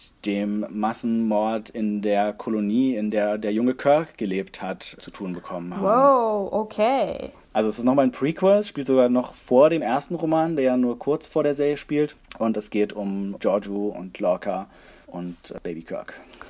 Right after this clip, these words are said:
Speaker 2: Okay. Okay.
Speaker 1: Ist bestimmt spannend. Also ich bin, ich freue mich drauf, den wieder zu lesen. Das kann natürlich auch ein bisschen die Zeit zwischen den Staffeln
Speaker 2: <laughs>
Speaker 1: überbrücken.
Speaker 2: Ja, das stimmt. Und wir haben sicherlich noch, ähm, ganz viele andere Themen, denn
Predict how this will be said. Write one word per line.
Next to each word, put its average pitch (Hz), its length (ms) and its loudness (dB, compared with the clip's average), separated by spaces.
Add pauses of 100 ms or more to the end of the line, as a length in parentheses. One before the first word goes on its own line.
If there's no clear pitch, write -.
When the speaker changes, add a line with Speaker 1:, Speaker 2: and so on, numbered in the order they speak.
(580)
Speaker 2:
Okay. 330 460 2 (680)
Okay. 277 420 2 (260)
Speaker 1:
Ist 139 120 -6
bestimmt 220 240 2
spannend. 98 300 -2
Also 113 160 0
ich 131 160 -6
bin, 131 160 2
ich 135 100 -6
freue 135 160 0
mich 151 140 -6
drauf, 139 160 2
den 135 100 -2
wieder 127 120 0
zu 127 100 -6
lesen. 170 420 0
Das 151 220 -10
kann 135 120 -6
natürlich 127 260 -4
auch 110 60 -2
ein 110 60 -2
bisschen 107 320 -6
die 101 260 -6 (120)
Zeit - 260 -6
zwischen 208 300 -10
den 330 100 6
Staffeln 277 360 2
Speaker 2:
<laughs> 254 40 -6
Speaker 1:
überbrücken. 196 480 -6 (200)
Speaker 2:
Ja, 214 120 4
das 208 160 0
stimmt. 190 280 -4
Und 202 140 -4
wir 208 80 2
haben 202 140 0
sicherlich 226 380 -4
noch, 214 340 -6
ähm, 214 160 -4
ganz 202 220 -6
viele 208 160 -4
andere 240 280 -4
Themen, 233 340 -4
denn 214 200 -4